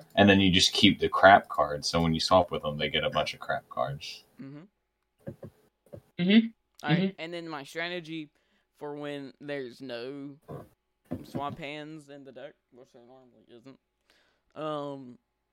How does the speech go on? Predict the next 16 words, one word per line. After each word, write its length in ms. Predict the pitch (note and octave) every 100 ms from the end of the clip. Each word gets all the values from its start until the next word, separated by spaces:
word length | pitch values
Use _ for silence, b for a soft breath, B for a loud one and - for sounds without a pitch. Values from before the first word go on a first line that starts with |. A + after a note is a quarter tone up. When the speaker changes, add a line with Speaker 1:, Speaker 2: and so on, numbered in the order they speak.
| _ _
Speaker 2:
is 200 | C3 B2
to 100 | -
just 240 | A#2 B2 -
hold 260 | B2 B2+
a 20 | B2
wild 640 | B2 B2+ B2 B2 B2 A#2+ -
or, 80 | B2
like, 160 | B2+ A#2
a, 80 | G2 _ A#2+
like, 180 | G#2+ - _ _ _ _ -
two 180 | D3 C#3+
special 460 | - - B2 - C#3
cards 340 | D3+ D3 C#3+
at 140 | C#3
the 140 | B2 A#2+
end, 240 | B2+ C3